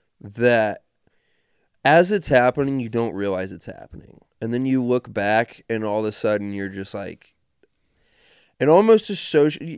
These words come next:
you know, most of the time as, as an artist, you get on stage, and there's a, there's a very freeing feeling of almost being on a vacation.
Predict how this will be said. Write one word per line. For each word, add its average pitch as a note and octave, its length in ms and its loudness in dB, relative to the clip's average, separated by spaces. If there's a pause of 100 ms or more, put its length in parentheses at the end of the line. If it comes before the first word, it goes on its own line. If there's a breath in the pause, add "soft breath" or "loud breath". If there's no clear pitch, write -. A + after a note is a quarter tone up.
(120)
you E3 60 0
know, C#3+ 100 2
most D#3+ 280 0
of F#3 80 -18
the - 20 -18
time E3 320 0
as, C#3+ 160 -4
as C3+ 220 -4
an B2 180 -6
artist, B2 540 2
you B2 100 -10
get C3+ 160 -4
on C3+ 160 0
stage, A2+ 640 0
and G#2+ 160 -6
there's G#2 220 -6
a, F#2+ 200 -10
there's G2+ 220 -10
a G2+ 60 -14
very A2 580 -4 (400)
freeing C3+ 1120 -4
feeling B2 560 -2
of G#2 100 -6
almost A2+ 400 -4
being A2+ 240 -4
on G2+ 360 -6 (460 soft breath)
a A2+ 100 -4
vacation. A#2 880 0